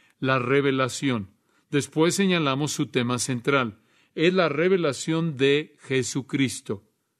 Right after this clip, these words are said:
Es acerca de Jesucristo. Jesucristo está aquí en la gloria futura, descubierto,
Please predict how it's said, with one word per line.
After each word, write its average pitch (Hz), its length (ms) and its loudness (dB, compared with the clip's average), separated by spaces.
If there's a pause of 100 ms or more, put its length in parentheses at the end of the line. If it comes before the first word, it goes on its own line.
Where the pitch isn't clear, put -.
(140)
Es 147 180 0
acerca 135 400 0
de 135 80 0
Jesucristo. 147 760 -4 (360)
Jesucristo 196 880 0
está 160 480 0
aquí 135 480 -4 (300)
en 131 180 -2
la 131 140 0
gloria 170 320 2
futura, 131 540 -2
descubierto, 135 1120 -2